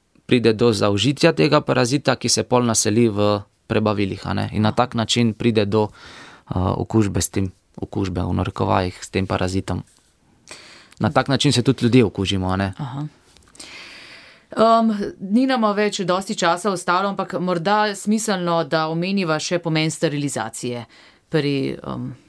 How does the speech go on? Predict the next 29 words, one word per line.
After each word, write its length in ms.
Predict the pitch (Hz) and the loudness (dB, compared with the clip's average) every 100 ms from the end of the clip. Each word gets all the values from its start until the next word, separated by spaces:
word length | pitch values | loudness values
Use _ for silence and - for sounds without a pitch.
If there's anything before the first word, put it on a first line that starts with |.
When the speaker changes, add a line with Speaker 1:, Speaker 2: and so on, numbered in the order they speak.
| - | -4
Speaker 2:
hišnih 320 | 165 135 147 | -2 0 -2
ljubljenčkih. 560 | 151 131 127 - 135 - _ - _ _ _ _ _ - | -2 -2 -4 -6 -12 -16 _ -20 _ _ _ _ _ 2
Speaker 1:
Tako, 400 | 135 127 151 139 | 2 4 2 2
mislim, 420 | 127 123 139 156 | 0 -2 0 2
da 120 | 127 | 2
je 60 | 123 | 2
to 100 | 143 | 4
en 220 | 143 139 131 | 4 4 2
izmed 500 | 107 113 110 - - | 0 0 0 -4 -6
izjemno 480 | 113 98 143 139 120 | -2 2 4 4 2
pomembnih 540 | - 120 139 135 117 | 2 4 4 4 2
stvari, 480 | - 117 120 151 151 - - | 2 4 6 6 2 -2 -8
ki 360 | 113 113 113 - _ | 0 0 0 -4 _
bi, 180 | 123 117 | 2 2
bova 380 | 107 120 123 135 | 4 4 6 6
rekla, 220 | 147 135 | 6 4
se 140 | 117 113 | 0 2
tudi 180 | 139 | 2
dnevno 340 | 113 151 147 120 | 6 6 6 2
soočamo 600 | - 117 131 117 110 110 | 2 2 4 2 2 2
z 100 | 107 | 2
vprašanji, 580 | 101 107 - 131 127 110 - - | 2 2 4 4 4 0 -6 -4
ali 260 | 120 139 139 | 2 2 2
sterilizirati, 800 | - 120 120 107 117 117 113 - | 0 2 4 4 4 4 2 2
ali 260 | 120 131 127 | 0 2 2
kastrirati. 720 | 123 110 117 110 104 - - - - - - - - - - - - - | 2 2 4 4 4 -2 -10 -18 -20 -20 -18 -16 -16 -18 -20 -20 -20 -4
Odgovor 600 | - 101 113 160 170 156 | -2 2 4 6 6 6
na 140 | 123 117 | 4 4
to 420 | - 170 165 | 8 8 8